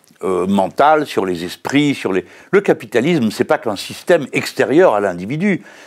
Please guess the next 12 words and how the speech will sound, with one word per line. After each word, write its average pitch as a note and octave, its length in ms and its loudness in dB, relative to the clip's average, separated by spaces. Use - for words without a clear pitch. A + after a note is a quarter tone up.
c'est B2 160 0
pas E3 100 2
qu'une A#2 400 -4
relation B2 720 2
sociale, C#3 720 0
un F#2+ 80 0
rapport G2+ 440 -2
social, D3 500 2
c'est - 180 -10
un - 40 2
rapport G2 380 0
culturel. E3+ 600 0